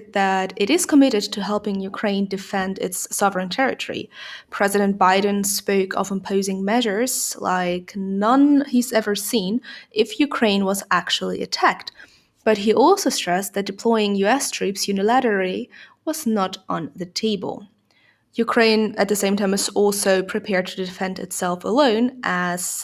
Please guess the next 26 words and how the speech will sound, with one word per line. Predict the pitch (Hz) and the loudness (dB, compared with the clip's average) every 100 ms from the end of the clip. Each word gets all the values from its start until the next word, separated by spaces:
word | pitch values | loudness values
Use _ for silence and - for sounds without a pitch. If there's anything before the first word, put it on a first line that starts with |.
| - | -10
the | 185 180 180 180 | -6 -2 -2 -2
foreign | 214 196 202 | 0 0 2
minister | 202 202 - 185 | 0 -2 -2 -4
Dmytro | 185 196 185 190 | -2 -6 -6 -6
Kuleba | 277 254 185 165 | 0 2 2 -4
said. | - 131 - - - - - _ _ _ _ _ _ | -6 -10 -12 -14 -20 -20 -20 _ _ _ _ _ _
So | - - 233 220 - | -14 -4 2 4 6
even | 294 392 381 392 | 6 6 4 0
if | 285 - | -2 0
the | 262 | 2
U | 254 | 4
S | 214 202 - | 4 2 -4
refuses | 196 220 247 254 233 - | -6 -2 -2 0 -2 -4
to | 220 | -2
recognize | 214 254 302 202 190 185 190 | 0 0 0 0 -2 -2 -4
Russia's, | 190 196 - 190 180 - - - _ _ - | -2 -2 0 -2 -2 -4 -6 -8 _ _ -14
yeah, | 185 - | -12 -6
red | 196 202 196 | 2 2 2
lines | 202 233 214 254 262 - | 2 4 4 2 0 -6
on | 196 185 185 | -8 -8 -8
Ukraine | 196 214 190 196 | -6 -4 -4 -4
joining | 185 185 185 | -6 -6 -2
nato | 240 302 311 202 | 2 2 0 -6
or | - 185 | -4 -2
anything | - 185 185 190 254 | -2 -4 -6 -2 0
else, | 294 277 339 | 2 2 -2